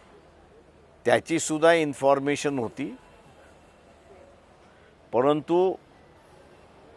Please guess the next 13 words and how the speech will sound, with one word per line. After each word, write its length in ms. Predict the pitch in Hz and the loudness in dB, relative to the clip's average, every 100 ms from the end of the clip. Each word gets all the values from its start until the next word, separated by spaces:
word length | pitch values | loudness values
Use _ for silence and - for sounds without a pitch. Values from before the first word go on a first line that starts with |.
| - - - | -20 -20 -4
concern 500 | 135 147 - 190 196 | -2 -2 2 2 2
police 360 | 160 156 156 156 | -2 -2 -2 -4
station 360 | 151 143 143 113 | -4 -2 -2 -2
म्हणजे 260 | 117 135 | -4 0
yellow 280 | 139 143 160 | 2 4 4
gate 220 | 156 156 | 2 -2
police 300 | 139 147 143 | -2 -6 -4
station 380 | - 143 143 143 | -6 -4 -2 0
असेल, 320 | 127 139 135 | 0 0 -2
कुलाबा 400 | 131 135 139 143 | -2 4 6 6
police 320 | 139 139 135 | 2 -2 -6
station 380 | - 131 - 131 | -6 -8 -6 -6
असेल, 300 | 120 - 120 | -6 -4 -6